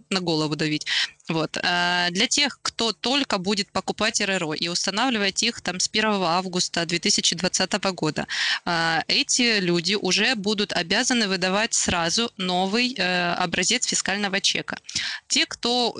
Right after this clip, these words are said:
ну, вот сейчас пользуется Р Р О, там давно его уже покупал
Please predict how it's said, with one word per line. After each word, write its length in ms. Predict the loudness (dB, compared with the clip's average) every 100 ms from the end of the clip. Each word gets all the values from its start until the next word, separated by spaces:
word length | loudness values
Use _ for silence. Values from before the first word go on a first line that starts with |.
| -10
ну, 340 | -6 -4 -4 -4
вот 160 | -2
сейчас 420 | 0 0 0 0
пользуется 560 | -2 -2 0 -2 -2 0
Р 180 | 0 0
Р 120 | 0
О, 80 | -2
там 180 | -4 -2
давно 340 | -2 0 0
его 180 | 0 0
уже 180 | 0 0
покупал 560 | -2 -4 -2 0 0